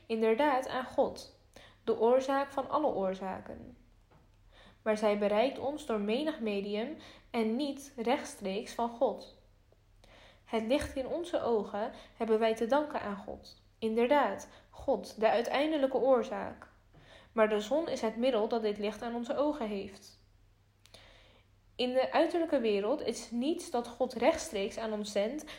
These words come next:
door als het ware uitstrekken van zijn overvloedige hand. Alles wat we bezitten, hebben we ontvangen door middel van vele media.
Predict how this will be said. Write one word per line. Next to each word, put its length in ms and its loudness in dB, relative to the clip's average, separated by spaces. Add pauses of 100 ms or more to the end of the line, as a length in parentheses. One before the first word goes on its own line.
(120)
door 100 2
als 160 4
het 140 2
ware 360 4
uitstrekken 720 2
van 160 -2
zijn 180 -2
overvloedige 640 2
hand. 520 0 (640)
Alles 320 6
wat 160 0
we 80 2
bezitten, 540 4
hebben 200 4
we 60 0
ontvangen 520 0
door 140 6
middel 240 4
van 320 -2 (140)
vele 260 2
media. 540 0